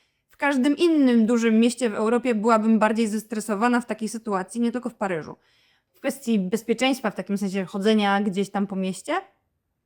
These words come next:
e, nie, nie czułam się bardziej zagrożona niż nigdzie indziej.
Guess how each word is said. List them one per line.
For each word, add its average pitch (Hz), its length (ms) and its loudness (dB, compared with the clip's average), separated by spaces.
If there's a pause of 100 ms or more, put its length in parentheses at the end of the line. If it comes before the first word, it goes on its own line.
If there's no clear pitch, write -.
(360)
e, 233 360 2 (960)
nie, 294 680 0 (1000)
nie 233 140 4
czułam 349 260 6
się 311 100 -2
bardziej 294 240 0
zagrożona 254 360 -2
niż 233 180 2
nigdzie 220 220 0
indziej. 180 460 -6